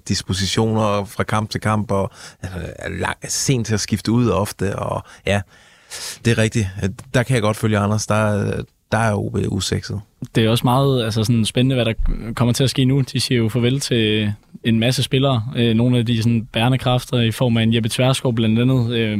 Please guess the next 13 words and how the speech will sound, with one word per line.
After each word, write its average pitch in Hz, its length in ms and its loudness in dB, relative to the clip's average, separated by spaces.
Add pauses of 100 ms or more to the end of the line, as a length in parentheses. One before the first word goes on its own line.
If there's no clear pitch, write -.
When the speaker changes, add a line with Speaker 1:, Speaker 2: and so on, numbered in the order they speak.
(140)
Speaker 2:
og 107 160 -2 (200)
Minse, 131 400 2
som 123 180 -2
så 113 300 0
har 143 200 2
været 120 100 0
en 113 60 0
profil 131 320 0
for 123 140 2
dem. 123 200 0
Så, 110 320 0
øh, 104 200 2
det, 104 480 2